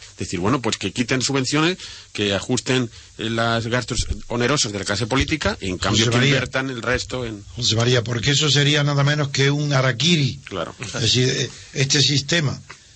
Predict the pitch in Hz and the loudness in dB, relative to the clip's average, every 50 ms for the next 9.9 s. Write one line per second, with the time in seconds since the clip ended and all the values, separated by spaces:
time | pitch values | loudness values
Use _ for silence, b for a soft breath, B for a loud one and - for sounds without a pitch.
0 | B B - - - 120 120 107 - 123 113 - 135 165 156 156 151 143 131 - | B B 0 2 4 4 4 4 2 2 2 2 2 2 2 2 2 2 2 2
1 | 127 113 123 120 110 110 143 147 147 147 151 147 139 143 147 139 - 160 156 165 | 2 2 0 2 2 2 2 2 2 2 2 0 0 0 0 2 2 2 2 2
2 | 160 - 131 117 107 127 127 143 156 139 135 143 135 - - 156 151 147 135 - | 2 2 2 0 0 2 2 2 4 4 2 2 2 2 2 2 2 4 2 2
3 | 123 127 113 131 135 151 156 151 135 139 139 - 147 143 135 127 135 131 120 110 | 2 2 2 2 2 2 2 0 0 0 0 2 4 4 4 4 2 2 2 2
4 | 127 135 151 156 139 151 156 156 151 147 139 143 143 160 160 143 - 151 143 135 | 2 2 2 2 2 2 2 2 2 2 2 4 4 2 2 2 2 2 2 2
5 | 135 135 123 - B B B B B B B - - 131 113 127 127 113 104 - | 2 2 0 -2 B B B B B B B 2 2 2 2 2 2 0 2 2
6 | 160 165 165 170 170 160 151 143 135 135 131 123 120 - 113 127 120 107 110 - | 2 2 2 2 2 2 2 0 0 0 0 0 0 0 2 2 0 0 0 -2
7 | 147 123 98 127 117 156 143 117 95 123 120 113 - 101 101 92 117 107 117 120 | -2 0 0 2 2 2 2 2 2 0 0 0 0 -2 -2 -2 0 0 0 0
8 | 127 123 - - - - 127 123 113 123 117 123 127 131 120 117 113 127 135 135 | 0 0 0 -2 -2 -2 -2 -2 0 -2 0 0 0 0 2 2 2 2 2 2
9 | 123 - - 101 101 95 - 127 123 123 120 120 117 113 117 117 110 | 2 2 2 0 0 -2 0 0 0 2 2 2 2 2 2 0 0